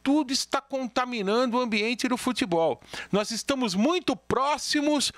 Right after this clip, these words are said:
de uma tragédia. Nós estamos muito próximos de ter que vir aqui, ocupar esse espaço precioso do canal da Transamérica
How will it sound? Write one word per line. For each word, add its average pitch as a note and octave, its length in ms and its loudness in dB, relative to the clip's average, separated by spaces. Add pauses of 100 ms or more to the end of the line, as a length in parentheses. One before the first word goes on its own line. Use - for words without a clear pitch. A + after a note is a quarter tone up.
(120)
de E3 160 -2
uma C4+ 200 0
tragédia. F3 840 -2 (640)
Nós F#3 180 0
estamos B3 400 -2
muito C#4 320 2
próximos C4 760 0 (240)
de G3+ 140 0
ter A#3 240 -2
que A3+ 180 -2
vir G3 320 0
aqui, G#3+ 400 -4 (220)
ocupar A3 640 0
esse A#3 220 -12
espaço A3+ 440 -2
precioso G#3 760 0
do - 100 -2
canal F3+ 340 -2
da E3 140 -2
Transamérica E3+ 800 0